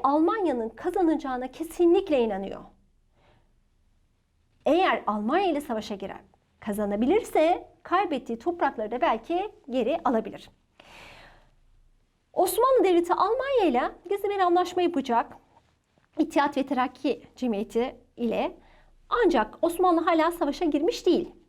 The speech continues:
Ama Ol-, Almanya Osmanlı'nın savaşa girmesini istiyor. Peki Osmanlı nasıl savaşa giriyor? Arkadaşlar İngilizlerden kaçan iki gemi. Goben ve Breslau Alman gemileri bunlar.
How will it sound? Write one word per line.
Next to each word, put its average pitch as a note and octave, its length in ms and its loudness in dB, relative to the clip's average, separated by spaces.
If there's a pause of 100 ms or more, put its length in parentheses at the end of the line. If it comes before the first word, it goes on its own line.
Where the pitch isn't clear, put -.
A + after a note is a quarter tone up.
(240)
Ama C#4 240 0
Ol-, E4+ 340 2
Almanya E4+ 440 2
Osmanlı'nın D4+ 440 -2
savaşa F4 340 -2
girmesini G#3 420 -2
istiyor. D#4 320 -6
Peki E4 200 -2
Osmanlı C#4+ 460 -2
nasıl E4 160 -2
savaşa A3 340 -2
giriyor? G#3+ 360 0 (540)
Arkadaşlar A4 500 2 (340)
İngilizlerden E4+ 720 4
kaçan G#4 320 -2
iki F4+ 160 2
gemi. A3+ 340 0 (640)
Goben G#4 500 2
ve F4 120 2
Breslau E4+ 480 0
Alman G4 340 2
gemileri A#3 360 -2
bunlar. B3 260 -6